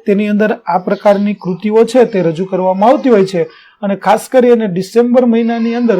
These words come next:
વિશ્વ વિજ્ઞાન મેળાનું આયોજન થતું હોય છે. ત્યાર પછી ચોથું, જો તમારી શાળાની ઘડિયાળનો મિનિટ કાંટો અને કલાક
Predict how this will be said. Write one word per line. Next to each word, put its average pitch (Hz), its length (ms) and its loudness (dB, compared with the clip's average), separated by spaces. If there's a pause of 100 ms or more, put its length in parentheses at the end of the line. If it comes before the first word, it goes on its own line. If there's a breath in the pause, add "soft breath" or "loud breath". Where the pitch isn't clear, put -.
વિશ્વ 190 220 -8 (180)
વિજ્ઞાન 214 380 -4
મેળાનું 208 360 -2
આયોજન 175 380 -2 (480)
થતું 175 300 -4
હોય 165 220 -2
છે. 165 120 -2 (2000)
ત્યાર 247 220 6
પછી 285 320 2
ચોથું, 262 420 0
જો 185 120 2 (160)
તમારી 262 420 4
શાળાની 240 480 4
ઘડિયાળનો 233 500 2 (120)
મિનિટ 208 240 -2 (100)
કાંટો 220 320 0
અને 226 200 -2
કલાક 208 240 0